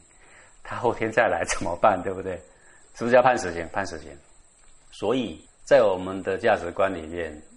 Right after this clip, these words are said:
似乎是有一种，如果他的危害甚烈，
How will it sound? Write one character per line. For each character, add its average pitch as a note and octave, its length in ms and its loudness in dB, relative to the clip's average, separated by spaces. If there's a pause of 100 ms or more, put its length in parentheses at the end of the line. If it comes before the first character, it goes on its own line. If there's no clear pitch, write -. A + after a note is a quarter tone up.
(320)
似 A2 240 -8
乎 G#2 140 -4
是 G#2 200 -10
有 D#2+ 140 -10
一 F#2 120 -10
种， D2 240 -8 (320)
如 G#2+ 180 -4
果 F#2+ 220 -4
他 G#2 100 2
的 A2 120 6
危 F#2 220 -2
害 G2+ 200 0
甚 F#2 320 -2
烈， E2+ 200 -8